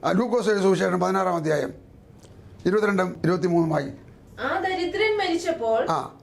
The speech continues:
Speaker 2: ദൂതന്മാർ അവനെ അബ്രഹാമിന്റെ മടിയിലേക്ക് കൊണ്ടുപോയി.
Speaker 1: ഒരു മനുഷ്യൻ മരിച്ചപ്പോൾ സംഭവിച്ച കാര്യം. അടുത്തത്,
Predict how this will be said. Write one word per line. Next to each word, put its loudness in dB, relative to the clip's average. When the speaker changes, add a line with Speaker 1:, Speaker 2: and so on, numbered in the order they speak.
Speaker 2:
ദൂതന്മാർ -2
അവനെ -2
അബ്രഹാമിന്റെ -2
മടിയിലേക്ക് -2
കൊണ്ടുപോയി. 0
Speaker 1:
ഒരു 2
മനുഷ്യൻ 0
മരിച്ചപ്പോൾ 0
സംഭവിച്ച -2
കാര്യം. 0
അടുത്തത്, -2